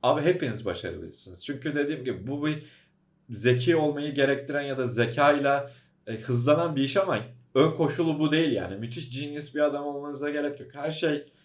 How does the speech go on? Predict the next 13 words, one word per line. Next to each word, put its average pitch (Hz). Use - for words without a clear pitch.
formülasyon 151
içerisinde 151
ve 147
işte 117
bunu 131
kullanarak 131
kendinizi 127
geliştirebilirsiniz. 131
Kendinize 123
gerçekçi 117
olmayan 131
hedeflerle, 120
e, 98